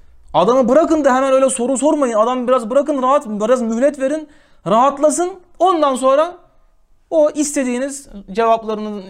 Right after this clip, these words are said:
yani istemiş olduğunuz o sorularınızın cevabını ver. Ama şimdi bırakın. Hele bir adamı rahat bırakın. Adam dünyanın sıkıntısı, yorgunluğu, meşakkati içerisindeydi.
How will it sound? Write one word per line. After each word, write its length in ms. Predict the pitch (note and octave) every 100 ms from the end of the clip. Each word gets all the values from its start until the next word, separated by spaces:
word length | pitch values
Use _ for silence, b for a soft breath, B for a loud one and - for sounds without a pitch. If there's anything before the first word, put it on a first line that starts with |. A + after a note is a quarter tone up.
| F3
yani 180 | E3+ E3+
istemiş 380 | F3+ - G3+ F#3+
olduğunuz 320 | F3 E3 E3
o 100 | G#3+
sorularınızın 560 | A#3 G#3+ E3+ E3 F#3 G#3
cevabını 540 | C4+ A#3 G3 A#3 D4+ b b b A3
ver. 140 | C4+
Ama 200 | C4 D#4+
şimdi 300 | D#4+ D#4 D#4
bırakın. 340 | C4 D#4 C4+ F#3
Hele 220 | A3+ C#4
bir 180 | C#4 B3+
adamı 220 | C#4 C#4+
rahat 320 | B3 D4 D4
bırakın. 320 | B3+ G#3 E3+ D#3+
Adam 320 | F#3+ A#3+ A3+
dünyanın 420 | G3 A3 B3 C4 B3+ B -
sıkıntısı, 600 | - G3 B3 G#3 A#3+ A#3+
yorgunluğu, 480 | A3+ A3+ A#3+ C4
meşakkati 580 | A#3+ A#3 B3 A#3+ B3+ C#4
içerisindeydi. 720 | B3 A#3 F#3+ F3 D3 C#3 A2+